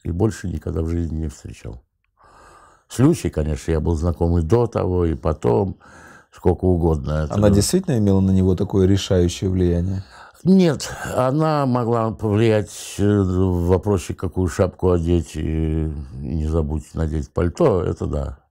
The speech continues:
Speaker 1: А, э, а Андрей Дмитриевич, человек был исключительно упрямый. И если вот это принципиальный был вопрос, это безнадежно даже говорить.
Speaker 2: В семьдесят шестом году Советский Союз облетела частушка,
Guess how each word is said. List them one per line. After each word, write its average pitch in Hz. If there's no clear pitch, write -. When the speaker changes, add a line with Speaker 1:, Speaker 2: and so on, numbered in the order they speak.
Speaker 1:
А, 87
э, 69
а 95
Андрей 107
Дмитриевич, 110
человек 104
был 101
исключительно 87
упрямый. 73
И 85
если 87
вот 80
это 78
принципиальный 104
был 82
вопрос, -
это -
безнадежно 85
даже 76
говорить. 69
Speaker 2:
В -
семьдесят 104
шестом 95
году 98
Советский 95
Союз 107
облетела 90
частушка, 98